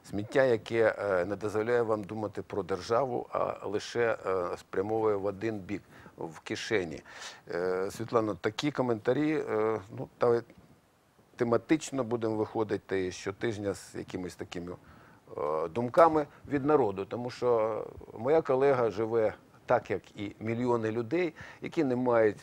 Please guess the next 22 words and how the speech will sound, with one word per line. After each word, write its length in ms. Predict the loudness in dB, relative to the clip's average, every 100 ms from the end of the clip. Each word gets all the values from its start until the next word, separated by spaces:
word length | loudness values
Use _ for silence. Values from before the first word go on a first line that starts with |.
| -10
достатніх, 600 | -8 0 2 2 0 -10
так 140 | -10
би 100 | -10
мовити, 340 | -10 -10 -10 -8
статків, 540 | 2 2 2 -4 -6 -8 -20 -16 -6
не 120 | -2
мають 340 | 4 6 6 2
змоги 340 | 0 0 0
платити 460 | 0 -2 -2 -4 -6
оці 300 | -6 -10 -8 -10
ка-, 80 | -10 -12 -16 -20 -20 -20 -20 -20 -4
вар'яцькі 600 | 0 2 4 4 2 -6
комунальні 560 | -4 -2 -2 -2 -2 -6
платежі, 540 | -8 -6 -4 -2 -4 -4 -16 -20 -12 -4
як 180 | -4 -2
ми 120 | -2
з 60 |
вами. 320 | 2 2 2 -4 -10 -20 -10
Тому, 500 | -4 -2 0 -2 0 0
е, 140 | 0
це 140 | 0
буде 200 | 4 6